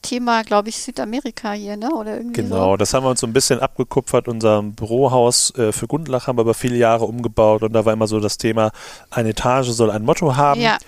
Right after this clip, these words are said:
Speaker 2: Da haben wir diverse, äh, Mottos und, ähm, und hier hat eben auch Gonja mit dem Projektteam, was das gemacht hat und den Architekten, sind wir irgendwo auf den Trichter gekommen, Südamerika, das, das
Speaker 1: Ja.
Speaker 2: wäre doch noch eine gute Ergänzung.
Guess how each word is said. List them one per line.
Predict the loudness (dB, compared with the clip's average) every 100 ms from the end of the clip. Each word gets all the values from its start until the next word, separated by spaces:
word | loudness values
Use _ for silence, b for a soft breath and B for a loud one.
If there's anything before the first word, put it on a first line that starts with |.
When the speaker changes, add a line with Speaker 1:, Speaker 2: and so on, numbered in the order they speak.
| B B
Speaker 2:
Da | -2
haben |
wir | 0
diverse, | 0 2 2 4 2 2 -2 -4 -6
äh, | -6
Mottos | -4 2 2 2
und, | -2 -4 -4 -6
ähm, | -4 -4 -6
und | -8
hier | -2 2 2
hat | 0
eben | -6
auch | -4
Gonja | -4 0 2 2 0
mit | -4 -6
dem | -6 -6
Projektteam, | -4 -4 -4 -6
was | -8 -8
das | -10
gemacht | -6 -6 -6
hat | -8
und | -8
den | -10
Architekten, | -10 -10 -8 -8 -8 -12 -12 B B B
sind | -6 -6
wir | -2
irgendwo | 0 0
auf | 0
den | -6
Trichter | -6 -4 -4
gekommen, | -2 -2 -2
Südamerika, | -4 -2 2 0 2 2 2
das, | 2 -2 -4 -4
das | -2 2
Speaker 1:
Ja. |
Speaker 2:
wäre | 4 4
doch |
noch | 2
eine | 0
gute | 0 2
Ergänzung. | 0 2 -2 0 0 -2